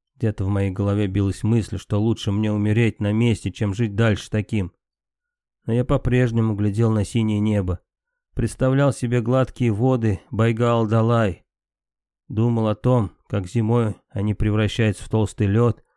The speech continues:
не подвластный никаким волнениям. И это помогало держать мою душу на расстоянии от ядовитых мыслей, наполнивших моё сознание.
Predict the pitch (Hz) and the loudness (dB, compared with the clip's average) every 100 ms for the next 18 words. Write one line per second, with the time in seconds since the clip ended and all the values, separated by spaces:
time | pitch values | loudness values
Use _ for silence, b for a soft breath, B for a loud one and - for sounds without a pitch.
0 | _ 110 104 107 95 107 113 - 101 101 | _ -6 -2 -2 0 0 0 0 -2 -2
1 | 101 98 113 101 101 104 107 98 90 - | -2 -2 -2 0 0 0 0 -2 -6 -12
2 | _ _ _ _ _ _ _ 139 143 127 | _ _ _ _ _ _ _ -2 0 -2
3 | 123 120 117 107 123 120 104 104 101 113 | 0 0 0 0 0 0 0 -2 -2 -2
4 | - 110 104 98 120 104 107 104 98 - | -2 -2 -2 0 -2 0 -2 -4 -4 -2
5 | 107 117 113 104 98 110 101 107 104 101 | 0 2 0 0 -2 -2 0 2 0 -4
6 | - 117 117 - 104 90 _ _ 104 98 | -2 2 2 0 -4 -4 _ _ -6 -4
7 | - 113 107 101 - - 104 104 - 101 | 0 0 0 -4 -8 -4 -2 -2 -2 -2
8 | 98 101 95 90 | -2 -2 -2 -6